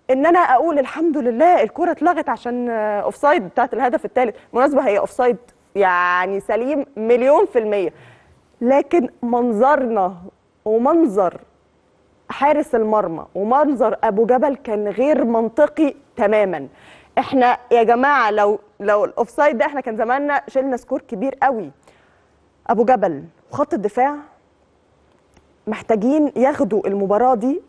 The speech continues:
درس في اللي جاي. وأتمنى، عارفين أنا النهاردة والله كان نفسي أطلع أسكت، يعني أنا ما بحبش بقى، آه، رب ضارة نافعة، أكيد رب ضارة نافعة، لكن مش هعرف أقعد أكررها. يعني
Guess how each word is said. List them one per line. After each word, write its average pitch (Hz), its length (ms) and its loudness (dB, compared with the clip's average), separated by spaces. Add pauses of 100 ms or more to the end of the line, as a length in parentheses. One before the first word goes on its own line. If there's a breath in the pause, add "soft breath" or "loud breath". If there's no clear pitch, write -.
(140)
درس 196 720 -4 (220)
في - 80 -12
اللي 180 160 -6
جاي. 151 220 -4 (280 loud breath)
وأتمنى، 302 480 2 (180)
عارفين 349 280 2
أنا 269 160 2
النهاردة 277 360 0
والله 247 200 0
كان 262 160 -8
نفسي 320 280 -6
أطلع 269 260 -2
أسكت، 247 240 -10 (340)
يعني 202 320 -4
أنا 269 120 0
ما 254 100 0
بحبش 233 400 -4
بقى، 254 320 2 (340 loud breath)
آه، 302 440 4
رب 277 200 0 (320)
ضارة 269 340 0
نافعة، 233 340 -2
أكيد 262 320 -4
رب 208 160 0
ضارة 220 380 -2
نافعة، 226 460 -2 (340 loud breath)
لكن 240 300 -6
مش - 180 -12
هعرف 269 340 -4
أقعد 247 280 -4
أكررها. 202 500 -6 (500 soft breath)
يعني 214 420 -2